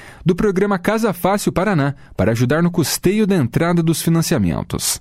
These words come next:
O repasse dos oitocentos mil reais em recursos estaduais foi feito pela Coapar e destinado a pessoas com renda de até quatro salários mínimos. Além do benefício do Casa Fácil,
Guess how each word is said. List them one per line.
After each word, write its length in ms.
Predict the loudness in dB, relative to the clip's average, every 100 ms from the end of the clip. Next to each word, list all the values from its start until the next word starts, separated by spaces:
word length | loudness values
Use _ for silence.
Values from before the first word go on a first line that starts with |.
| -2
O 80 | 2
repasse 540 | 2 2 0 0 0
dos 160 | 0 2
oitocentos 960 | 0 0 -2 -2 0 0 0 0 2
mil 300 | 4 4 4
reais 420 | 2 2 0 0 0
em 80 |
recursos 580 | 2 0 2 0 0 0
estaduais 760 | 0 0 0 0 0 0 -2 -8 -16 -10
foi 140 | -4 0
feito 240 | 0 0
pela 240 | 0 0 0
Coapar 500 | 0 0 0 0 0
e 80 |
destinado 760 | 2 0 0 0 2 2 0 -2
a 60 |
pessoas 420 | 0 -2 0 -2 0
com 160 | 0
renda 280 | 2 2 2
de 80 | 0
até 180 | -2 -4
quatro 460 | -2 -2 0 -2
salários 500 | 0 0 2 2 2
mínimos. 640 | 2 2 0 -2 -4 -8 -12 -2
Além 240 | 0 2
do 120 | 4
benefício 520 | 4 2 2 0 2
do 120 | 0 0
Casa 260 | 0 -2
Fácil, 480 | 0 -2 0 0